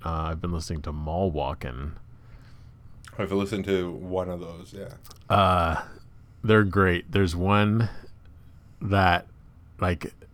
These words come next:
Speaker 1: it was, <laughs> there's some, there's always really funny moments in them, but there's one where Matt just keeps saying "Boonta Eve."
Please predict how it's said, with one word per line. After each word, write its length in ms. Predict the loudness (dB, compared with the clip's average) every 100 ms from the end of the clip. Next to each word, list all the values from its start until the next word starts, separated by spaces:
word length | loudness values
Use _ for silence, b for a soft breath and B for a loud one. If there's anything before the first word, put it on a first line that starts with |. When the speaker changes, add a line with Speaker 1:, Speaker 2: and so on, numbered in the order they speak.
| -2
Speaker 1:
it 100 | 2
was, 420 | 2 0 -2 -8 -12 -20 -16 -6
<laughs> 420 | 2 4 4 4 4
there's 160 | 4
some, 280 | 4 2 -2 -2 4
there's 200 | 6 8
always 420 | 8 6 4 0
really 300 | 0 2 2
funny 320 | 2 2 2
moments 440 | 0 0 0 0
in 120 | 0 0
them, 200 | 0 -4 B B B B B B -4
but 140 | 2
there's 200 | 4 4
one 460 | 2 2 2 -2 0
where 400 | 0 2 0 -2
Matt 260 | 0 0 0
just 180 | -4 -4
keeps 300 | -4 -4 -4
saying 480 | -4 -2 -2 -4 -4
"Boonta 380 | -2 0 -2 -4
Eve." 440 | -4 -2 -2 -2